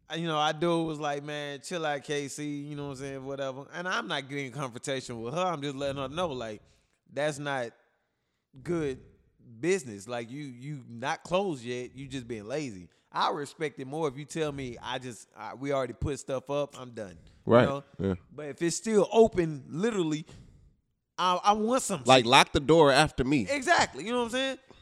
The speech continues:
Speaker 1: And so she, she wasn't feeling it, whatever. And some dude come, and he trying to play, he trying to play, you know, "Hey, man, you need
Speaker 2: Social
Speaker 1: to do this."
Speaker 2: justice
Speaker 1: He
Speaker 2: warrior.
Speaker 1: trying to be
Speaker 2: Yeah.
Speaker 1: superhero
Speaker 2: Macho
Speaker 1: and
Speaker 2: man,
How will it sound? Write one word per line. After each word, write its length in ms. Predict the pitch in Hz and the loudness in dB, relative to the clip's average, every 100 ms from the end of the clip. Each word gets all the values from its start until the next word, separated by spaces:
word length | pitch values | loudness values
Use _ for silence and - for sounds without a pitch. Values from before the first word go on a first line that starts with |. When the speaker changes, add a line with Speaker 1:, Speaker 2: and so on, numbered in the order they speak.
| _ - | _ -16
Speaker 1:
And 140 | 208 | -12
so 300 | 226 208 190 - | -8 -8 -10 -14
she, 220 | 226 214 | -14 -8
she 140 | 220 | -4
wasn't 260 | 214 233 185 | 2 2 2
feeling 340 | 208 202 208 | 0 0 -2
it, 120 | 214 | -2
whatever. 420 | 196 180 180 180 202 _ _ - | -2 2 0 0 -10 _ _ -10
And 120 | 160 | -6
some 200 | 185 170 | -4 -6
dude 360 | 131 185 233 208 | 2 4 4 2
come, 360 | - 156 147 - _ _ _ _ _ _ _ _ _ 123 | -2 -2 -4 -8 _ _ _ _ _ _ _ _ _ -16
and 80 | 123 | -12
he 180 | 165 | -12
trying 280 | 156 175 147 | -8 -8 -6
to 80 | 139 | -8
play, 460 | - 143 123 113 - - - | -6 -4 -4 -8 -16 -20 -12
he 160 | 151 147 | -12 -8
trying 220 | 294 139 | -8 -8
to 60 | - | -8
play, 520 | 135 127 120 117 - _ _ _ _ _ - | -8 -6 -8 -12 -20 _ _ _ _ _ -18
you 100 | 123 | -14
know, 240 | 110 92 - _ - 127 | -12 -14 -16 _ -18 -14
"Hey, 240 | 131 107 | -14 -12
man, 280 | 120 123 117 131 | -12 -12 -10 -8
you 100 | 143 | -2
need 60 | |
Speaker 2:
Social 340 | 135 117 113 104 | 6 8 8 4
Speaker 1:
to 60 | 92 | 4
do 80 | 110 | 4
this." 120 | 110 | 4
Speaker 2:
justice 180 | 107 101 | -2 -2
Speaker 1:
He 100 | 98 | 4
Speaker 2:
warrior. 220 | 104 98 | 6 6
Speaker 1:
trying 100 | 95 | 4
to 60 | 113 | 0
be 80 | 143 123 | -4 -2
Speaker 2:
Yeah. 140 | 95 87 - - | -2 -4 -8 -16
Speaker 1:
superhero 300 | - 202 - | -10 -10 -2
Speaker 2:
Macho 320 | 101 110 - 107 | 4 4 6 6
Speaker 1:
and 80 | |
Speaker 2:
man, 140 | 98 | 6